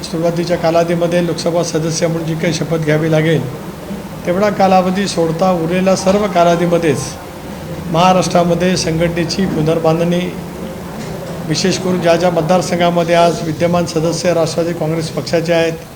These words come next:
त्या मतदारसंघामध्ये संघटनेचा एक व्यापक दौरा हे सुरू करण्याच्या दृष्टिकोनातून एक सूतवाच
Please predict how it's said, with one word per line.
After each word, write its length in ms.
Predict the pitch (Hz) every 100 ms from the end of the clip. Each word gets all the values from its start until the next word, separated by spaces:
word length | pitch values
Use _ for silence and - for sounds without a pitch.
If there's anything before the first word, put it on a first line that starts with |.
| - - - - - -
त्या 100 | 165
मतदारसंघामध्ये 920 | 156 147 175 170 175 170 170 175 233
संघटनेचा 680 | 226 185 175 175 175 175 180
एक 140 | 180 175
व्यापक 380 | 156 147 180 156
दौरा 340 | 156 170 151 110 - - - - - - - -
हे 100 | 214 202
सुरू 280 | 196 190
करण्याच्या 460 | 185 180 180 175 180 170 160
दृष्टिकोनातून 540 | 151 - 170 165 175
एक 140 | 180
सूतवाच 560 | - 160 185 185 143 -